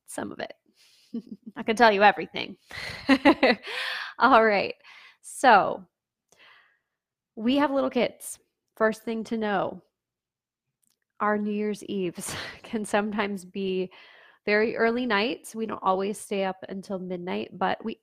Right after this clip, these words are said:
always have a very fancy meal. We always have, um, oysters. He's a vegetarian, so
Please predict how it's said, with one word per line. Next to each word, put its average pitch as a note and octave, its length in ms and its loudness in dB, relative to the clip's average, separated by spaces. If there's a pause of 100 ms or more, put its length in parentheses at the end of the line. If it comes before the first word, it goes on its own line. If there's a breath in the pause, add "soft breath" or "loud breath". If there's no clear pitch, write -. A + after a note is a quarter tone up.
always B3+ 460 2
have G#3 180 -2
a G#3 60 -2
very G3 200 -4
fancy G3 420 -8
meal. G3+ 480 0
We B3 180 -4
always G3+ 420 0
have, F#3+ 500 0 (540 loud breath)
um, F3 340 -6 (180)
oysters. C4 720 0 (520)
He's A#3+ 280 -10 (220)
a G#3 80 -4
vegetarian, A3 640 -6
so F3+ 320 -6